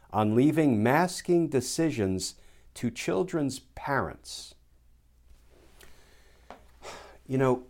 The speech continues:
in the court hearings leading up to this judge's opinion, the parents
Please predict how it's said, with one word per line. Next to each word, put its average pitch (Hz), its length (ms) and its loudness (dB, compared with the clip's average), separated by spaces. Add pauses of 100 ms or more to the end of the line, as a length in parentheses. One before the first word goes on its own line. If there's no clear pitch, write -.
in 175 200 8
the 180 80 2
court 127 360 -2
hearings 180 640 0 (380)
leading 117 360 4
up 120 140 0
to 110 140 -4
this - 420 -4 (100)
judge's 117 420 -2
opinion, 139 520 0 (540)
the 101 160 0
parents - 920 -2